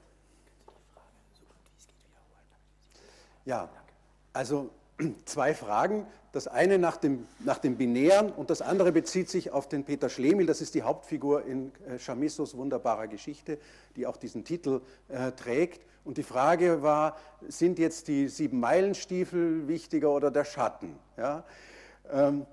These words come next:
ist ein bisschen schwierig. Ich weiß natürlich nicht, wie viele von Ihnen diese Geschichte kennen. Ich meinte,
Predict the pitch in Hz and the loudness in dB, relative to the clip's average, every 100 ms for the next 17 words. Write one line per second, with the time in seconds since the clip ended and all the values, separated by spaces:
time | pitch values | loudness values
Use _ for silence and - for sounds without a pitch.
0 | - _ - 185 - 214 196 - 165 214 | -20 _ -4 -2 -2 -2 -2 -2 2 2
1 | 185 135 190 196 185 185 147 180 - 175 | 2 0 0 2 2 2 2 -2 -2 -6
2 | 190 175 175 165 147 165 185 175 156 - | -2 2 0 2 0 4 6 6 2 -8
3 | 165 147 139 143 160 - 151 135 123 - | -4 -2 0 -2 -2 -4 0 2 0 -12
4 | _ - 131 160 170 147 - 120 135 135 | _ -6 0 4 4 2 -2 -2 -2 0
5 | 135 135 | 2 2